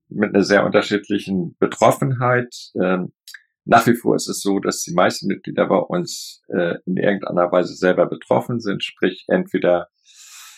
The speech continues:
alkoholabhängig, mit einer vorliegenden Alkoholabhängigkeit oder einer Abhängigkeit, was illegale Drogen anbelangt, Medikamentenabhängigkeit, Spielsucht.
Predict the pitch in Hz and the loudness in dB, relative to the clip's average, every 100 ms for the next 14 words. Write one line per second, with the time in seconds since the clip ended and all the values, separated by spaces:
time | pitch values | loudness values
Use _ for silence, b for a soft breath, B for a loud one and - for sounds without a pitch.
0 | B - 120 120 107 113 - - 107 98 | B 4 4 4 2 2 2 2 2 2
1 | - _ _ - - 98 - - - - | -4 _ _ -10 -6 -4 2 2 4 2
2 | 101 95 87 87 - 107 - 98 92 95 | 2 2 0 -4 0 0 0 -2 0 -2
3 | - 92 92 - 92 87 87 - 85 82 | 0 0 -2 -4 0 2 0 -2 -2 -2
4 | 80 - - 85 - - - 87 - - | -2 -6 -6 -2 -2 -2 -4 -4 -4 -2
5 | 87 87 - 80 - 85 76 87 87 - | -2 -2 -8 -10 -4 -4 0 0 -2 0
6 | 117 120 117 - 101 95 87 87 90 - | 0 2 -2 -2 -2 0 0 0 -4 -6
7 | - - 87 92 - 90 95 - 95 87 | -8 -2 -2 0 -2 -4 -4 -2 -4 -4
8 | - - 87 87 - - 58 60 60 65 | -6 -2 0 0 -2 -2 -2 2 0 0